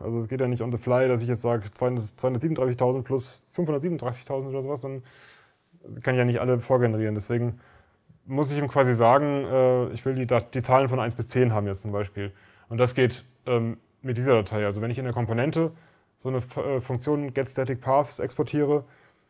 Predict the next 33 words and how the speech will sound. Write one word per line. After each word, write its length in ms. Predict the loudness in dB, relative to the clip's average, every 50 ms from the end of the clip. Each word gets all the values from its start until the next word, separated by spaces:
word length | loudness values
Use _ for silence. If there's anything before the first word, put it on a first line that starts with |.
| _ _ _ _ _ _ _ _ _ _ _
dann 260 | -2 -2 0 0 -2 -2
muss 200 | -2 -2 -4 -6
die, 360 | -6 -4 -2 0 0 0 -2 -4 -6 -2
ähm, 600 | 0 2 4 4 4 2 0 -2 -2 -4 -6 -8 -12 _ _ _ _ _ -4
eine 120 | 0 2
Liste 300 | 4 4 2 0 -2 -4
von 400 | -2 0 2 2 2 2 0 -2
Parametern 440 | 0 4 4 4 6 4 4 2 2
zurückliefern, 680 | 2 0 0 0 0 -2 -4 -2 -2 -2 -4 -4 -4
die 100 | -4 -2
hier 240 | -2 -2 -2 -2 -4
zu 160 | -6 -8 -4
dem, 340 | -2 0 0 0 -2 -4 -6 -8 -8
ähm, 460 | -6 -4 -4 -4 -4 -6 -8 -8 -10 -12 _ _ _ _ _ _ _ _ _ _
zu 120 | -6 -6
diesen 200 | -4 -2 -2 0
Params 320 | 2 4 4 4 4 2 0
hier 100 | -2 -2
passen 300 | -2 -2 -2 0 -2 0
oder 160 | 0 0 0
zu 100 | 0 -2
den 120 | -4 -2
Platzhaltern 480 | 0 0 2 4 4 4 4 2 0 -2
in 100 | -2 -2
der 80 | -2 -2
U 80 | -2
R 100 | -2 0
L. 240 | 0 0 -2 -2 -4 -10 _ _ _ _ _ _ _ _ _ _ _ _ _ _ _ _ _ _ _ _
Und 160 | -8 -2 2
dann 120 | 2 4 6
werden 220 | 8 8 8 8
die 80 | 4 4
quasi 420 | 4 4 4 4 4 2 2 0